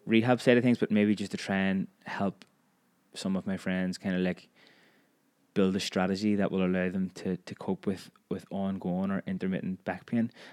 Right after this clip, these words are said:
And I put it up on the f-, on my Facebook page <clears throat> last week, or, sorry, earlier this week, and just asked how many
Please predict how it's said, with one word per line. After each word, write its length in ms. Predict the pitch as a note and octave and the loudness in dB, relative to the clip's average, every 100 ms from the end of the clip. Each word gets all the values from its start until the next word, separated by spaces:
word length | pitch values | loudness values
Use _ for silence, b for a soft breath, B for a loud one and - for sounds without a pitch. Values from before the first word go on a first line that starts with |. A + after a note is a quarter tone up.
| - | -4
And 120 | G2+ | -2
I 80 | - | -2
put 240 | - B2+ | 2 6
it 40 | B2 | 6
up 120 | G2+ | 6
on 100 | G2 | 4
the 60 | |
f-, 100 | F#2 - - | 2 -4 -2
on 100 | G2 | 0
my 80 | |
Facebook 400 | F#2+ G#2 - A2 | 4 2 2 0
page 280 | - A#2+ A2+ - _ _ _ - | 6 4 4 -4 _ _ _ 4
<clears throat> 300 | E3+ C#3+ G2+ _ _ _ _ _ _ _ - - _ _ _ | 6 6 2 _ _ _ _ _ _ _ -20 -20 _ _ _
last 280 | - G2 - | 0 0 4
week, 260 | G2+ G2+ - _ _ _ - | 2 2 -6 _ _ _ 2
or, 280 | G2+ F#2+ - | 6 4 6
sorry, 240 | A2 G2 | 6 8
earlier 260 | G#2 G#2+ G#2 | 8 8 8
this 180 | G2+ - | 6 4
week, 260 | A#2+ - B B B B _ - | 2 -2 B B B B _ -8
and 140 | F#2+ | -4
just 280 | G2 F#2 - - | -2 -4 -4 0
asked 460 | F#2+ F#2+ - - - | 2 0 -4 -12 -12
how 360 | - - F#2+ | -8 -2 0
many 560 | F#2+ F#2 F#2 F#2+ F#2 - | 2 2 2 0 0 -6